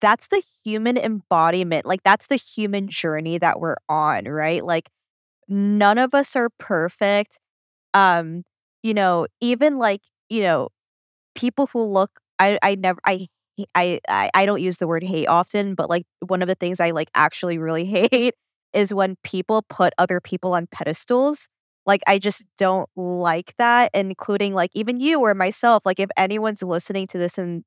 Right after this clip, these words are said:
you know, you look up to us, and I'm saying this with air quotes, like, take us off the damn pedestal because we are just learning just like you, right? And, um, that's, and it's like, when I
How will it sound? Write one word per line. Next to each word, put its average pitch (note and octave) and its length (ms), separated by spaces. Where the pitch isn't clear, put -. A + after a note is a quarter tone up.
you F#3 120
know, F3 120
you F#3 240
look F3 520
up E3 220
to D3+ 220
us, B2+ 180
and F#3 80
I'm E3+ 100
saying F3+ 300
this F3 160
with F3+ 200
air D#3 200
quotes, - 440
like, F#3 260
take G#3 240
us - 160
off F3+ 200
the F#3 100
damn E3 240
pedestal A#3 640
because F#3+ 520
we G#3 640
are G3+ 120
just G3+ 260
learning F3+ 840
just - 340
like D#3+ 220
you, G2+ 260
right? D#3+ 320
And, F3 280
um, F3 480
that's, G3 260
and G#3 160
it's - 160
like, G#3+ 280
when G3+ 180
I G3+ 120